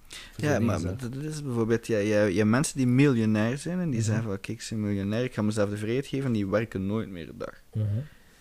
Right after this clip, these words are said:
Speaker 2: Maar dan heb je ook mensen die, die, die niet moeten werken, maar die hebben vrijheid en die kiezen dan voor te werken. Ik wil, eh, ik wil gewoon die vrijheid.
Speaker 1: Ja, en dat
Speaker 2: Snap je? Ik
Speaker 1: vrijheid wil
Speaker 2: niet,
Speaker 1: ik
Speaker 2: ja.
Speaker 1: ook wel. Ik zou niet kunnen om miljonair te worden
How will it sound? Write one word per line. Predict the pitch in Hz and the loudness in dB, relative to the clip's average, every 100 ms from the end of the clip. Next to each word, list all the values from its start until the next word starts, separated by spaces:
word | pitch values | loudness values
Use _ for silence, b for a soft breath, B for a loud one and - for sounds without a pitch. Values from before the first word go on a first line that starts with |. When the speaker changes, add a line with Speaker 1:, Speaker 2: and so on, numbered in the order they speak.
| B | B
Speaker 2:
Maar | 120 | -2
dan | 110 | 0
heb | 110 | 2
je | 107 | 2
ook | 107 | 2
mensen | - 107 104 131 175 175 | 0 0 0 -2 -2 -2
die, | 139 | -4
die, | 117 113 107 | -2 -2 0
die | 107 104 107 b b b - | 0 0 -2 b b b 0
niet | 110 110 | 4 4
moeten | 113 - 160 | 4 2 2
werken, | 117 120 147 208 214 | 2 0 -4 -4 -2
maar | 139 98 71 135 - - - - - - | 0 -2 -2 -8 -18 -20 -20 -20 -20 -6
die | 120 113 | 2 4
hebben | 104 107 | 4 2
vrijheid | 117 143 131 120 139 | 0 4 4 2 0
en | 127 | -4
die | 107 | -4
kiezen | - 113 | -8 -6
dan | 123 131 | -4 -6
voor | |
te | 143 113 | -6 -6
werken. | 117 127 139 | -6 -8 -10
Ik | 131 | -8
wil, | - 110 | -4 0
eh, | 110 110 | 2 4
ik | 113 - | 2 0
wil | 120 | 0
gewoon | 131 147 | 2 2
die | 120 | 2
vrijheid. | 113 139 226 - | 0 0 -2 -4
Speaker 1:
Ja, | 127 160 156 - - - | -4 -4 -6 -10 -12 -6
en | 110 | 0
dat | 113 | 4
Speaker 2:
Snap | 127 | 6
je? | 123 | 6
Ik | |
Speaker 1:
vrijheid | 120 123 104 | 6 6 4
wil | 117 | 4
Speaker 2:
niet, | 117 | 4
Speaker 1:
ik | 113 | 2
Speaker 2:
ja. | 113 | 2
Speaker 1:
ook | 180 | 0
wel. | 113 - | -4 0
Ik | 143 | 0
zou | - 165 | 4 6
niet | 147 170 165 B B B B - | 6 6 4 B B B B 0
kunnen | 147 151 151 | 4 4 4
om | - 123 123 143 - - - | 2 2 2 -2 -12 -16 -8
miljonair | 123 123 117 117 127 127 | 2 4 6 6 4 4
te | 120 | 2
worden | 117 123 135 | 4 4 2